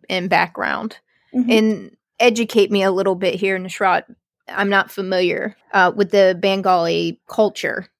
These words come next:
Speaker 1: Can you educate us a little bit around it?
Speaker 2: Yeah, I had this really tough journey with my ethnicity. It's actually kind of funny because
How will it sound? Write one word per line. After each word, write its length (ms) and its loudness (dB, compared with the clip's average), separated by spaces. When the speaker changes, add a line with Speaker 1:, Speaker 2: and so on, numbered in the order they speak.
Speaker 1:
Can 160 -2
you 180 2
educate 560 -2
us 160 -4
a 60 -6
little 200 -6
bit 160 -6
around 300 -6
it? 160 -10
Speaker 2:
Yeah, 400 4
I 200 6
had 340 2
this 200 0
really 400 4
tough 560 -6
journey 440 2
with 400 0
my 420 0
ethnicity. 640 0
It's 100 -4
actually 260 2
kind 180 0
of 80 -4
funny 460 2
because 460 0